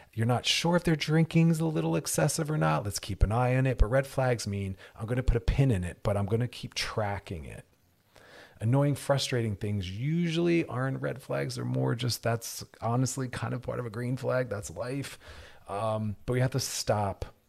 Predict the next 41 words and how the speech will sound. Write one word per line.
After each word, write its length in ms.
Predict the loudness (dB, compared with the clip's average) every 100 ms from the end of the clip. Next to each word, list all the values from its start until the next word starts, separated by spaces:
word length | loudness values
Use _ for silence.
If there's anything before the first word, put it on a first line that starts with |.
| _ _ _ -10
letting 340 | -2 0 0 -2
chemistry 680 | -4 -2 0 0 0 0
or 160 | 0 -4
attraction 760 | -6 -2 -2 -2 -6 -8 -8
get 240 | -8 -4 -2
in 100 | -2
the 100 | -2
way 180 | -4 -4
of 100 | -4
us 140 | -6 -6
honoring, 540 | -4 -4 -4 -6 -10 -14 -14
tracking 440 | -4 -2 -2 0
those 160 | -2 -2
red 140 | -6
flags, 320 | -4 -4 -4 -6
and 80 |
sometimes 460 | -4 -4 -4 -6 -6
realizing 560 | -6 -6 -8 -8 -10 -10 -4
they're 120 | -2
actually 300 | -2 -4 -6
deal 180 | -10 -12
breakers. 540 | -14 -16 -12 -10 -10 -14 _ -20 -12 -2
They're 100 | 2
not 200 | 4 4
available, 580 | 2 0 0 -2 -6 -12 -20 -20 -20 -20 -14 -6
or 100 | -2
they're 100 | 0
not 260 | 0 0
kind, 480 | -2 -2 0 -2 -4 -10 -20 _ _ -20 -20 -8
or 120 | -4
they 100 | 0
do 80 | 0
have 80 | -2
a 40 |
problematic 500 | -2 -2 0 0 0
relationship 460 | -2 -2 -2 0 0
with 80 | 0
drugs, 280 | 0 0
alcohol, 380 | -6 -6 -2 0
or 80 | 4
partying, 580 | 4 2 0 -4 -4